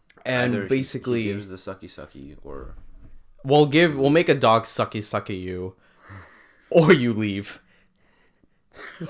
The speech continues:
Speaker 2: I mean, fuck what I said about, you know, fucking a cat is disgusting. That's nasty.
Speaker 1: It was the peanut butter on the penis,
Speaker 2: Mm.
Speaker 1: and I mean, I don't think, is that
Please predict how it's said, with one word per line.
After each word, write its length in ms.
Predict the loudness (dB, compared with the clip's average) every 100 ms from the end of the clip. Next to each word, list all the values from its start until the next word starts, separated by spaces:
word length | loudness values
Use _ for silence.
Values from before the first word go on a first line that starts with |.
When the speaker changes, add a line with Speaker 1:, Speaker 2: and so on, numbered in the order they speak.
| -16 -20 -20 -20 _
Speaker 2:
I 40 |
mean, 100 | -8
fuck 180 | -4 2
what 120 | 2
I 40 | 2
said 200 | 0 0
about, 240 | 0 0
you 80 | -2
know, 100 | -6
fucking 300 | -8 -14 -14
a 40 |
cat 300 | -12 -8 -6
is 60 | -6
disgusting. 560 | -10 -8 -10 -10 -14 -8
That's 260 | -6 -6
nasty. 600 | -6 -4 -4 -8 -12 -10 -2
Speaker 1:
It 60 |
was 140 | 0 2
the 160 | 2 0
peanut 300 | -2 0 2
butter 400 | 2 2 -2 -2
on 240 | -2 -4
the 80 | -8
penis, 500 | -10 -8 -2 0 2
Speaker 2:
Mm. 400 | 4 2 2 -4
Speaker 1:
and 320 | -6 -10 -12 0 6 6 4 -12 -20 -20 -20 -20 -10
I 60 | -4
mean, 180 | 0 4
I 60 |
don't 160 | 10 10 10
think, 120 | 2
is 60 | 6
that 160 | 6